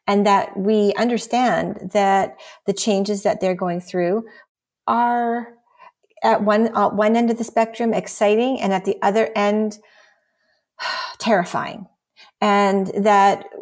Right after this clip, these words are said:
you know, we're there for all, all of it, good, the good, the bad, and the ugly, to try to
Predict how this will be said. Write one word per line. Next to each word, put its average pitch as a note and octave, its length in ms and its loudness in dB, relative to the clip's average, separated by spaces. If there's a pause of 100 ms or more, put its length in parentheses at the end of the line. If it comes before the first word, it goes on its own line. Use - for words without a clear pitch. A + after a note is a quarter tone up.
you A3 100 2
know, G3+ 260 4
we're G3+ 380 4
there A#3 320 4
for A#3 300 -2
all, A3 500 4
all G#3 260 4
of G3 120 0
it, - 140 -4 (100)
good, G#3 180 4
the G3 80 4
good, G#3+ 300 4
the A3 60 2
bad, F#3 400 4
and G3 220 2
the G3+ 140 0
ugly, F3 400 -2
to G3 120 -8
try G3 300 0
to G3 120 0